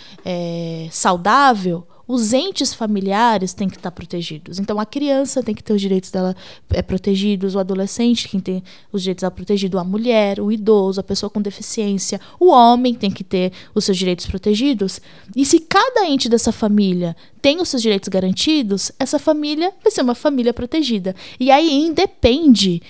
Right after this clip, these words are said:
se essa família é uma família com pai, mãe e filhos, se é uma família com mãe solo e filhos, com pai solo e filhos, se é uma família L G B T Q I A mais, independe. Se eu garanto os direitos de cada ente da família, essa família vai estar protegida e vai estar saudável.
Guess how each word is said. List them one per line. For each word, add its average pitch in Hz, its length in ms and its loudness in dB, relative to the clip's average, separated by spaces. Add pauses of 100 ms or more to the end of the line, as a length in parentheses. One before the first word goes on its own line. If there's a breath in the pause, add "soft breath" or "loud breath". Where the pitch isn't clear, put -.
se - 100 -6
essa 220 160 0
família 226 400 0
é 190 40 -4
uma 196 100 -6
família 185 340 -4
com - 140 -12
pai, 220 260 -4
mãe 202 220 0
e - 20 -2
filhos, 240 640 -2 (400 soft breath)
se - 120 -4
é - 20 0
uma 233 100 0
família 208 380 0
com - 160 -6
mãe 214 280 0
solo 190 360 -2
e - 20 -2
filhos, 240 480 -2
com 247 220 -2
pai 214 320 -6
solo 190 340 -4
e 202 40 -6
filhos, 226 440 -4 (180 loud breath)
se - 200 -2
é 269 40 2
uma 233 140 2
família 214 320 -2
L 196 100 -2
G 190 140 0
B 190 80 0
T 196 120 -6
Q 202 160 -6
I 202 100 0
A 208 60 0
mais, 233 300 2 (160 loud breath)
independe. 277 840 0 (280 loud breath)
Se - 180 0
eu 349 140 4
garanto 320 440 2
os 226 80 0
direitos 202 440 0
de 208 100 -2
cada 381 560 -2
ente 240 300 0
da 202 100 -4
família, 233 540 -2
essa 233 180 -4
família 254 380 -2
vai 240 140 -4
estar 226 200 -4
protegida 196 460 -2
e - 20 0
vai 190 100 -4
estar 190 140 -8
saudável. 180 560 -8